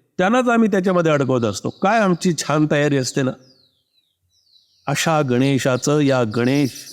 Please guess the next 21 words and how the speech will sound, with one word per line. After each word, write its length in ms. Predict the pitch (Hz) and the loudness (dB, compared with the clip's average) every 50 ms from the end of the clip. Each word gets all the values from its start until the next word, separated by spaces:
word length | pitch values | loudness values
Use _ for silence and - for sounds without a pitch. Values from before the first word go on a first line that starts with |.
| - _ _ _ - - - - - - | -20 _ _ _ -20 -20 -20 -16 -14 -12
उत्सवामध्ये 680 | - - - - 139 147 156 151 143 135 123 123 131 | -8 -8 -4 -2 0 0 0 2 0 0 2 2 0
आपल्याला 380 | 131 117 - 127 120 120 117 107 | 0 0 0 0 0 0 0 -2
चिंतन 480 | - - - 123 123 120 147 143 135 | -2 -2 0 0 0 0 0 0 0
करायचं 400 | 123 135 127 127 127 120 - - | 0 0 0 0 -2 -2 -2 -2
आहे 120 | 135 135 - - - - _ _ - - - - - - - | -4 -4 -4 -10 -18 -20 _ _ -20 -20 -20 -20 -18 -10 -4
आणि 140 | 110 113 117 - - - | -2 -2 -2 -2 -2 -2
तेच 320 | 151 160 165 160 - - - - - - - _ _ - | 0 0 0 0 -2 -6 -10 -12 -18 -20 -20 _ _ -10
समर्थांना 760 | - - - 123 127 151 165 147 - - 165 175 190 208 196 | -6 -2 0 2 2 2 0 -2 -2 -2 0 2 2 2 0
अभिप्रेत 520 | 165 147 143 156 143 - 156 147 151 151 151 - | 0 0 -2 -2 -2 -2 -2 -2 0 -2 -2 -2
असणारं 640 | 123 113 107 - - 131 131 131 131 131 151 180 214 - - - _ _ _ _ _ _ - 123 110 | -4 -4 -4 -2 0 0 2 2 2 2 0 0 -2 -4 -12 -20 _ _ _ _ _ _ -8 -4 -2
गणेशाचं 600 | 120 131 139 156 170 165 - 160 151 143 - 156 | 0 0 2 2 0 0 0 0 0 0 0 -2
चिंतन 580 | - - - - 131 135 135 131 - 170 165 156 | -2 -2 -4 -2 0 0 0 0 0 2 2 2
आणि 240 | 151 147 147 147 139 | 2 2 2 0 0
वंदन 500 | 120 120 117 120 127 139 147 156 170 180 - - - - _ _ _ _ _ | 0 0 2 2 2 2 2 2 0 0 -2 -6 -16 -20 _ _ _ _ _
या 460 | 107 113 123 131 139 151 165 180 - - - - | -2 0 0 2 0 0 0 -2 -4 -6 -8 -6
निरूपणाच्या 840 | 117 107 120 127 139 151 143 - 139 135 139 139 131 - - 147 147 | -2 0 2 2 2 2 0 0 0 0 0 0 -2 -2 -2 0 0
आणि 140 | 151 156 | 2 0
या 160 | 156 151 135 - | 0 0 -2 -2
चिंतनाच्या 600 | - 123 120 123 127 151 151 151 147 - 160 143 | -2 0 0 0 2 2 2 2 0 0 0 0
माध्यमातून 680 | 127 120 117 110 131 135 135 123 110 - 156 165 196 240 - - - _ _ _ _ _ | 0 0 0 0 0 0 2 0 0 0 0 0 0 -2 -4 -10 -18 _ _ _ _ _
मी 180 | 123 127 139 | -2 0 0